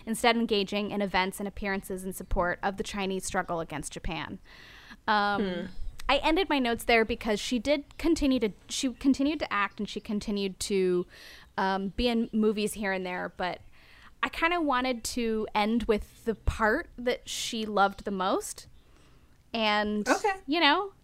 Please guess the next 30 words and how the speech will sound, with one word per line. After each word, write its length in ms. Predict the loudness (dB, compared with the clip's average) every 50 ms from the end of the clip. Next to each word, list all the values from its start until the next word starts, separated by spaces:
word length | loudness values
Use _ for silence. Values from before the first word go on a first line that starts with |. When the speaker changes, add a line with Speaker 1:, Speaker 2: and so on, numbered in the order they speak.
| -4 4
Speaker 1:
that 240 | 6 8 8 8 4
was 240 | 0 -2 -2 -4 -6
the, 380 | -8 -6 -6 -2 0 0 0 2
her, 340 | 2 2 4 4 4 2 0 2
her 160 | 2 4 4
role 500 | 4 2 2 4 4 4 4 4 2 0
in 540 | 0 -2 -2 -2 -2 -2 -2 -4 -4 -6 -8 -10 -4
Daughter 320 | 2 4 6 6 6 4 2
of 80 | 2 0
Shanghai 540 | -2 -2 -2 -2 -2 -2 -2 0 0 0 0
was 320 | 0 -2 -2 -4 -6 -6
the 100 | -4 -4
movie 320 | -2 0 -2 -2 -2 -4 -4
that 120 | -4 -4
she 160 | -4 -4 -2
loved 280 | 0 0 0 -2 -2 -8
the 40 | -8
best, 380 | -2 0 0 0 0 -4 -6 -6
and 120 | -6 -6
it 200 | -6 -8 -8 -8
was 200 | -8 -8 -6 -4
the 100 | -6 -4
one 220 | -2 -2 -4 -2
that 160 | -4 -6 -6 -4
really, 480 | -4 -2 -2 -2 -2 -2 -4 -4 -6 -10 -16 -20 -20 -20 -14 -8
I 100 | -8 -6
think, 300 | -6 -4 -6 -6 -6 -8
satiated 640 | -8 -4 -2 -2 -2 -2 -4 -4 -4 -2 -2 -2 -4
her 200 | -4 -4 -6 -4
soul 560 | -4 -6 -6 -4 -2 0 0 0 0 -4 -6